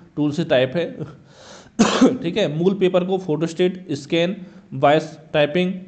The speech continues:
Google लेंस से कॉ-, कॉपी करने के बजाय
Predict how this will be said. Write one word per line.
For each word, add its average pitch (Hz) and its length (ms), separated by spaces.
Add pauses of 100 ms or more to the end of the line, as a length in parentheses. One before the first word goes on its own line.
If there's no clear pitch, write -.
(120)
Google 151 220
लेंस 160 220
से 180 100
कॉ-, 143 320
कॉपी 147 260
करने 147 400
के 156 120
बजाय 143 440